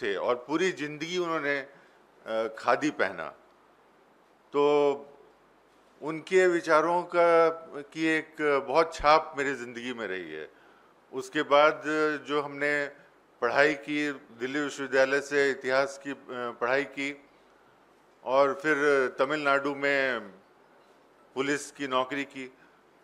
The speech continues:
तो मेरी विचारधारा हमेशा से प्रगतिशील रही, अ, प्रगतिशील विचारधारा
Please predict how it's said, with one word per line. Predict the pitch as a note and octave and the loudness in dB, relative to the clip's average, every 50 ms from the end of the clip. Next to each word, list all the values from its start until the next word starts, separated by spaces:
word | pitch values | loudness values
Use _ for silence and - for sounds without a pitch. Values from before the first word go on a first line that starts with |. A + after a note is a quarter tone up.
| _ - | _ -2
तो | E3+ F3 F#3 F#3 F#3 F#3 F#3 - - - - _ _ _ _ - | 2 4 4 4 4 2 0 -4 -16 -20 -20 _ _ _ _ -18
मेरी | B2+ C3 C#3 D3+ E3 F#3 | -12 -6 -2 -2 0 0
विचारधारा | G3 F3+ F3 - E3 E3 E3 D#3+ D3 D#3 D#3 D#3+ F3 F#3 | 0 -2 -2 2 4 6 6 6 4 4 4 6 6 4
हमेशा | E3+ E3 D#3 D#3 D3+ D3 - E3+ D#3+ | 2 2 -2 -4 -6 -4 -2 -2 -2
से | D#3+ - D#3+ E3 E3 E3 E3 D#3+ D#3 D3 - - - - _ _ _ _ _ _ _ _ _ - | -2 -2 -2 -2 0 0 0 0 0 -2 -6 -10 -20 -20 _ _ _ _ _ _ _ _ _ 0
प्रगतिशील | C3+ C#3+ C#3 D3+ D3 D3 D3 D3 C3+ - - D#3 D#3+ F3 E3+ | 0 2 2 2 0 -2 -6 -8 -6 -6 -4 -2 -2 -2 0
रही, | D3 D#3+ D#3+ D#3+ E3 E3+ F3+ | 0 0 0 0 0 -4 -4
अ, | F3 - - _ _ _ _ _ _ _ _ _ _ _ _ _ _ _ _ _ _ _ _ _ _ _ _ _ _ - A#2 A#2+ A#2+ A#2 A#2 A#2+ A#2+ A#2 A2 - - _ _ _ | -6 -10 -16 _ _ _ _ _ _ _ _ _ _ _ _ _ _ _ _ _ _ _ _ _ _ _ _ _ _ -8 -4 -2 0 0 2 2 0 0 -2 -8 -16 _ _ _
प्रगतिशील | - C#3+ C#3 C#3+ C#3+ C#3 C3+ - D3+ E3+ D#3+ | -4 -2 -2 -2 -2 -2 -8 -4 -4 -4 -2
विचारधारा | D3+ D#3 D3 D3+ D3 D3 D3 C#3+ D3 C#3+ C#3 D3 D3 D3 D3 | -2 -2 2 4 4 4 4 4 4 4 6 8 8 6 6